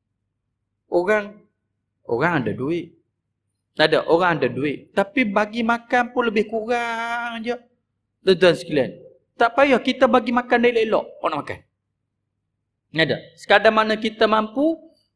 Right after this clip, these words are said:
yang penting kita buat elok-elok. Tu saya kata, kalau kita nak jamu setalam dua di rumah kita pun buat buffet. Kalau tak apa,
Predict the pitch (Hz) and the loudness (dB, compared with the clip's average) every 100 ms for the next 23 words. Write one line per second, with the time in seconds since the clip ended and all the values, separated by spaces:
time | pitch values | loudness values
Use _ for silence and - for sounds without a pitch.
0 | _ _ _ _ 214 214 220 285 262 247 | _ _ _ _ 0 2 0 0 0 0
1 | - 226 240 208 202 175 170 - 285 - | 2 4 4 2 0 0 -2 -2 -2 -2
2 | 190 180 180 175 214 262 285 269 269 262 | 0 0 -2 0 0 0 -2 -4 -2 -2
3 | 226 208 226 233 226 - 208 226 220 214 | 0 0 0 0 -8 -2 0 2 0 2
4 | 226 202 208 214 202 214 - 220 214 196 | 0 0 -2 -4 -4 -8 0 0 2 0
5 | 180 190 175 180 - 120 117 - _ _ | 2 0 -2 -8 -6 -6 -6 -12 _ _
6 | _ _ _ _ _ _ 190 214 302 359 | _ _ _ _ _ _ -2 2 2 2
7 | 370 | 0